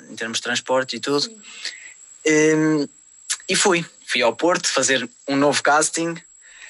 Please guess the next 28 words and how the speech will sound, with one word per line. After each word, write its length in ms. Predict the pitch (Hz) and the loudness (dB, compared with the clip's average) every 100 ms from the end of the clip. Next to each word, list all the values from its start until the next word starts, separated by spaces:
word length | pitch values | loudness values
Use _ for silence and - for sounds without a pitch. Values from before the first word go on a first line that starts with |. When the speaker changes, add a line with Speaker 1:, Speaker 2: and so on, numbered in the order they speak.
| - - - - - | -20 -20 -20 -20 -4
Speaker 1:
Eh, 260 | 139 139 - | 0 0 -2
Speaker 2:
Correu 140 | 285 | -6
melhor, 340 | 277 277 330 330 | -4 0 0 0
com 120 | 311 | -8
certeza, 280 | - 320 330 | -8 -8 -8
porque 160 | 320 254 | -10 -10
estavas 220 | 269 262 | -6 -4
mais 180 | 262 254 | -4 -4
que 80 | 285 | -4
habituado, 580 | 262 - 254 277 349 | -6 -2 -2 -2 -2
já, 400 | 262 220 226 233 - | -4 -4 -4 -8 -12
já 320 | 247 247 240 240 | -10 -8 -6 -4
ia 100 | 254 | -2
vai 220 | 240 247 | 0 0
a 140 | 247 | 2
um, 160 | 262 302 | 0 -2
vai 240 | 262 226 | -4 -4
a 60 | 233 | -4
vários. 360 | 226 254 302 - | -4 -6 -8 -10
Speaker 1:
<laughs> 140 | - 330 - - - - - - - - - - - - - - - - - - - - - | -8 -8 -12 -20 -16 -10 -6 -4 -6 -10 -20 -12 -8 -8 -4 0 0 0 -6 -18 -20 -6 0
Eh, 280 | 135 127 127 - | 4 4 2 -4
pronto, 220 | 120 107 | -8 -2
cheguei 200 | - 120 | 0 2
lá, 240 | 120 139 156 | 4 4 4
é 60 | |
sempre 260 | 139 113 107 | 2 -2 -6
aquele 200 | - 120 | -6 -4
nervosinho. 640 | 240 123 117 123 151 165 | -4 -4 -2 0 0 -2